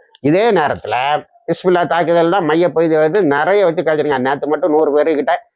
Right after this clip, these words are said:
அஹ், ப-, பல்வேறு கேதரிங்லையும் அடிச்சிருக்காங்க.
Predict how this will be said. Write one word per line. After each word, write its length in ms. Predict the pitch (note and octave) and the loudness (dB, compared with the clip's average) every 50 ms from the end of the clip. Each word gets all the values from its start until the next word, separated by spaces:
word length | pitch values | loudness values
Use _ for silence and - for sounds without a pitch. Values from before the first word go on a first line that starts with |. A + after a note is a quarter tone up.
| _ _ _ _ - | _ _ _ _ -2
அஹ், 240 | B2+ B2+ B2+ B2 B2+ A#2+ | 0 0 0 0 0 0
ப-, 160 | A#2+ A#2+ A2 - | -2 -2 -2 -2
பல்வேறு 540 | - C3+ D#3 E3 E3+ F3 E3+ F3 F3 E3+ F3 | -2 0 0 2 2 2 2 2 2 0 0
கேதரிங்லையும் 840 | C#3 B2+ C#3+ D#3 F3 F3 E3 E3+ D#3+ D#3+ D#3 D#3 D3+ D3+ F#3 G#3 - | 0 0 0 0 0 2 2 2 0 0 0 0 0 0 0 0 0
அடிச்சிருக்காங்க. 520 | - C3+ B2 - C#3 A#2 F#2+ F#2 F#2 E2 | -2 -4 -6 -6 -6 -6 -6 -6 -8 -10